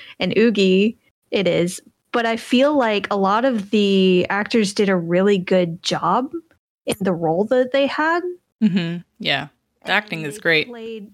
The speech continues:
Speaker 1: yeah, the acting was, was really good. And they had really interesting dynamics, very, if not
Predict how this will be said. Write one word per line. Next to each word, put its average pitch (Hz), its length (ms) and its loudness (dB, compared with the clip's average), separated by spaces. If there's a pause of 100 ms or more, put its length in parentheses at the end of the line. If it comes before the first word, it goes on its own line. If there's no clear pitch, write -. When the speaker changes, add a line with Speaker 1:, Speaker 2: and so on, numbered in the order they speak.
Speaker 1:
yeah, 233 300 -10
the 185 140 -8
acting 262 380 0
was, 190 460 0 (140)
was 208 200 2
really 196 400 2
good. 208 600 0
And 202 260 0
they 208 100 2
had 208 260 -2
really 208 360 2
interesting 214 480 0
dynamics, 214 680 0
very, 196 680 2 (720)
if - 300 -6
not 196 340 0